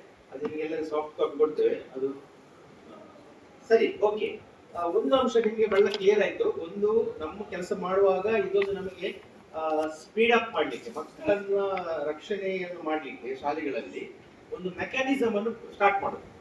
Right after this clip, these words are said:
ಮೆಕ್ಯಾನಿಸಮ್ ಗೊತ್ತಾಯ್ತಲ್ಲ, ಅಂದ್ರೆ ಒಂದು ತಂತ್ರ, ಆ, ಅದು ಕಾರ್ಯತಂತ್ರ ಅದು ನಡೆದ್ರೆ ಆಟೋಮೆಟಿಕ್ ಆಗಿ ಹೋಗ್ತಾ ಇರ್ತದೆ. ಈಗ ಶಾಲೆಯಲ್ಲಿ ಚೈಲ್ಡ್ ಪ್ರೊಟೆಕ್ಷನ್ ಪಾಲಿಸಿ ಬಂತು ಹೇಳಿದ್ರೆ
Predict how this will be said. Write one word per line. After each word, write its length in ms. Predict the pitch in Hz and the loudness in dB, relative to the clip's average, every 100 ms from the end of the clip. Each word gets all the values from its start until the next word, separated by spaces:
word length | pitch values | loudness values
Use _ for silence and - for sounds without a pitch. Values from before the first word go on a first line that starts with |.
| - - - - | -20 -20 -20 -10
ಮೆಕ್ಯಾನಿಸಮ್ 460 | 175 240 233 226 196 | -2 2 6 6 6
ಗೊತ್ತಾಯ್ತಲ್ಲ, 460 | 202 190 - 139 202 - - - | 2 0 -2 -2 -2 -4 -14 -14
ಅಂದ್ರೆ 160 | 190 262 | -4 0
ಒಂದು 480 | - 220 214 - - - - | 0 0 -2 -6 -8 -12 -2
ತಂತ್ರ, 300 | 226 - - - - - - - - - - - - | 0 2 2 2 -2 -18 -20 -20 -20 -20 -20 -2 4
ಆ, 320 | 196 - 214 | 6 6 4
ಅದು 200 | 254 254 | 4 4
ಕಾರ್ಯತಂತ್ರ 760 | 208 233 254 240 240 240 247 | 6 8 8 4 2 0 2
ಅದು 260 | 240 220 220 | 6 10 10
ನಡೆದ್ರೆ 640 | 190 208 254 202 - - | 8 4 6 8 6 4
ಆಟೋಮೆಟಿಕ್ 460 | - 262 269 262 254 | 2 2 2 2 4
ಆಗಿ 140 | 233 | 6
ಹೋಗ್ತಾ 320 | 233 226 226 | 6 6 6
ಇರ್ತದೆ. 340 | 220 - - - | 4 4 -2 -4
ಈಗ 400 | - - 196 196 | -10 -8 -4 4
ಶಾಲೆಯಲ್ಲಿ 380 | 202 233 233 | 6 6 2
ಚೈಲ್ಡ್ 220 | 214 214 214 | 0 -2 -4
ಪ್ರೊಟೆಕ್ಷನ್ 320 | 226 233 214 | -10 -8 -4
ಪಾಲಿಸಿ 320 | 226 233 - | -4 -4 0
ಬಂತು 280 | - 247 269 | 0 4 4
ಹೇಳಿದ್ರೆ 640 | 208 - 123 - - | 4 4 -4 -8 -10